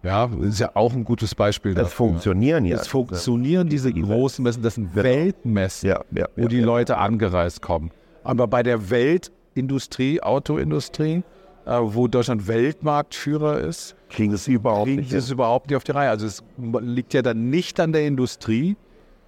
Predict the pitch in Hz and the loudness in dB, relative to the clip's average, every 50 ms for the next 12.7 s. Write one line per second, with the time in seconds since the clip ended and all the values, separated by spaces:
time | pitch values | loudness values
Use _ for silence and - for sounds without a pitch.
0 | _ - - - 113 - 123 113 - 117 110 107 - - 113 95 123 113 - - | _ -6 -2 -2 -2 0 0 0 0 0 0 0 0 -2 0 0 0 -2 0 0
1 | - 139 123 135 156 - - 135 117 117 107 117 113 - - 123 113 110 110 107 | -2 0 0 0 0 0 0 0 0 2 2 0 -2 0 0 0 2 2 2 0
2 | - - - 123 113 110 107 - - 117 107 104 101 101 92 92 98 104 107 110 | 0 0 -2 0 0 0 -2 -2 -2 -2 0 0 0 0 0 0 2 2 4 2
3 | 110 117 - - 131 131 147 170 175 - _ _ _ _ _ _ _ - - 117 | 2 0 -2 -2 -2 -2 -2 -4 -6 -8 _ _ _ _ _ _ _ -2 0 0
4 | 117 120 120 123 117 98 117 123 - - 120 110 113 110 - - 120 - - 127 | 2 2 2 0 0 0 -2 -2 0 0 0 0 0 -2 -2 -4 -4 -4 -2 -4
5 | 113 110 - 117 104 104 - - 120 117 113 104 - - - 98 90 90 87 82 | -2 -2 0 0 0 0 0 -2 -2 0 0 -2 0 0 0 0 2 2 2 0
6 | 90 95 - - - - - - _ - _ - - - - - - - - - | 0 -2 -4 -6 -12 -16 -16 -20 _ -20 _ -20 -20 -20 -20 -20 -20 -20 -20 -20
7 | - - - - - - - - - 101 104 95 90 - - 107 98 101 107 - | -20 -20 -20 -20 -20 -20 -4 0 2 2 2 2 0 0 2 2 2 4 4 4
8 | 104 107 107 98 - 101 98 98 98 98 92 - - 104 92 - 101 80 - 92 | 4 4 2 2 0 0 0 2 2 2 2 0 0 0 0 0 0 0 2 2
9 | 101 107 104 - - - 120 110 98 98 95 95 92 85 78 80 - - - 101 | 2 2 0 -4 -8 -6 -2 0 2 4 4 4 4 2 2 0 -2 -2 -2 0
10 | 98 95 107 87 - - - 85 90 95 95 95 98 98 98 - _ _ _ _ | 0 2 0 0 -2 -2 0 2 2 4 4 4 4 2 2 0 _ _ _ _
11 | _ _ _ _ _ _ _ - - 90 92 90 90 87 - _ _ _ - - | _ _ _ _ _ _ _ -4 -2 0 0 0 0 -2 -4 _ _ _ -8 -8
12 | - - - - 120 117 - - 139 120 117 120 123 | -8 -6 -6 -4 -4 -4 -2 0 0 2 2 0 -2